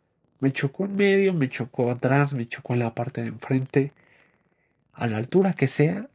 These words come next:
la otra persona tiene la culpa. Ya si quiere hacerlo más grande y tener pleito, pues ya se tiene que ir a la procuraduría y, pues, todo un desgarriate y tiempo,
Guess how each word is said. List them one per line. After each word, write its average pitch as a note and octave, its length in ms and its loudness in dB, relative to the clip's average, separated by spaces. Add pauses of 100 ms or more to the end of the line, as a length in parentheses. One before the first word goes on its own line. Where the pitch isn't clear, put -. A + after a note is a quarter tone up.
(220)
la G#2+ 200 -6
otra E3 280 -2
persona C#3+ 440 -4
tiene F3+ 340 -4
la E3 140 0
culpa. G#3 540 -4 (1500)
Ya D3 160 0
si D3 160 -4
quiere D3+ 540 4
hacerlo D#3 380 -6
más D#3 200 -8
grande E3+ 320 -6
y D3+ 60 -6
tener C3+ 340 -8
pleito, G3 580 -8 (540)
pues A3 200 -8
ya G#3+ 260 -8
se E3+ 140 -8
tiene D3+ 360 -4
que D3 120 -6
ir C#3+ 60 -4
a C#3+ 40 -6
la B2 140 -8
procuraduría D3 1160 -8
y, F3 100 -10 (100)
pues, - 120 -20
todo - 400 -8
un C#3 140 -10
desgarriate C3 720 -8
y - 60 -8
tiempo, C3 600 -4